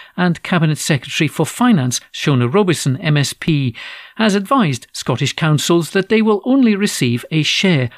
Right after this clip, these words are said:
of the estimated forty-five million pounds of Barnett consequentials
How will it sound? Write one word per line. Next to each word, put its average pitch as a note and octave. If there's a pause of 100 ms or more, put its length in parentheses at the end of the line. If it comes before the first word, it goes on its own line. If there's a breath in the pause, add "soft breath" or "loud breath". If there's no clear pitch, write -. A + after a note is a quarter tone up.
of G3
the B3
estimated F#3+
forty-five D3
million C#3
pounds C#3+ (160 loud breath)
of D#3
Barnett F#3+
consequentials F3+